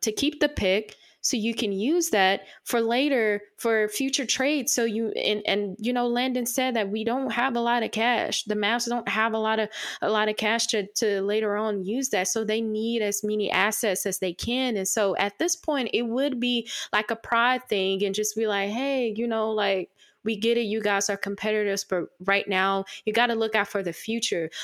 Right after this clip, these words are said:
look out for the organization." And I feel like in a lot of ways,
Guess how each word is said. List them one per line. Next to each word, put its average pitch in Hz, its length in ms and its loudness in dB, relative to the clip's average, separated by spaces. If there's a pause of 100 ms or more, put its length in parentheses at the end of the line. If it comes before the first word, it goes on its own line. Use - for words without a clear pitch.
look 247 160 0
out 254 180 4
for 233 140 -2
the 208 100 0
organization." 190 960 0 (220)
And 180 140 0
I 175 80 0
feel 254 240 0
like 240 240 0
in 208 100 2
a 190 60 2
lot 208 260 2
of 214 80 2
ways, 190 480 0